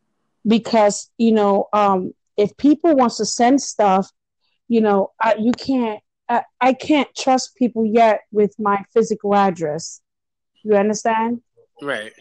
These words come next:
Speaker 1: So, because that's, that's, physical address is private. So, you know, I was looking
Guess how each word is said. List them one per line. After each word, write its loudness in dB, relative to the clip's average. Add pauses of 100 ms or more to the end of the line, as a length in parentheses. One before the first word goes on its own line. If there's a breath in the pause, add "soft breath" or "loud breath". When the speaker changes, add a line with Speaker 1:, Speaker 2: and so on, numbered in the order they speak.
(520)
Speaker 1:
So, -4
because 0
that's, 0 (100)
that's, -2 (760)
physical 0
address 0 (380 soft breath)
is -2
private. 0
So, 0 (560 soft breath)
you 2
know, 2
I 2
was 0
looking 0